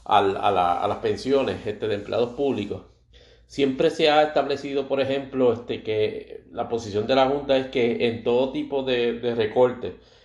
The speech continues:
de, de la deuda, este, que tiene el gobierno de Puerto Rico debe mediar como un elemento de contrapeso, pues, el recorte relacionado a las, a las pensiones, este, de empleados públicos. En, en ese sentido,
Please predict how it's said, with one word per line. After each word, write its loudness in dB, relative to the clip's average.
de, -4
de -2
la 2
deuda, 4
este, -4
que -4
tiene -2
el -6
gobierno -2
de 2
Puerto 0
Rico -2
debe 0
mediar 2
como -10
un -8
elemento 0
de 4
contrapeso, 2
pues, -2
el -2
recorte 2
relacionado 2
a 8
las, 4
a 4
las 2
pensiones, 0
este, 2
de 6
empleados 4
públicos. 0
En, 4
en 4
ese 0
sentido, 2